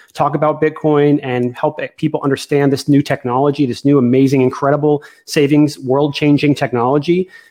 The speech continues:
that you too can quickly be up here next to some of the other great people who have been talking about it for a very, very long time. I don't see any other industry doing that. I don't see any other space like that.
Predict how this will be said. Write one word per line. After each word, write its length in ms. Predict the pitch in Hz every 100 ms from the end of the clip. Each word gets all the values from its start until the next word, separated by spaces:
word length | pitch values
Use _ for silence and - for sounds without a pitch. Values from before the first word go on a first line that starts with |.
| -
that 260 | 143 143 143
you 300 | 139 175 180
too 280 | - 190 180
can 160 | 170
quickly 360 | 143 180 175 170
be 220 | 143 156
up 180 | 160 160
here 140 | 170
next 280 | 151 147 -
to 80 | 139
some 180 | - 151
of 80 | 135
the 60 | - -
other 180 | 143 151
great 460 | 156 143 139 _
people 260 | - 147 139
who 120 | 123
have 100 | 135
been 100 | 139
talking 280 | 147 139 143
about 120 | 135
it 80 | 127
for 120 | 135
a 40 | 127
very, 200 | 139 135
very 200 | 131 127
long 220 | 127 131
time. 380 | 139 131 135 135 - -
I 60 | 147
don't 180 | 175 180
see 220 | 185 170
any 200 | 175 170
other 160 | 156 156
industry 360 | 151 - 147
doing 220 | 135 139
that. 180 | 139 135
I 20 |
don't 140 | 135 143
see 160 | 143
any 160 | 135 151
other 140 | 143
space 360 | 131 - 143 139
like 140 | 143
that. 300 | - 135 131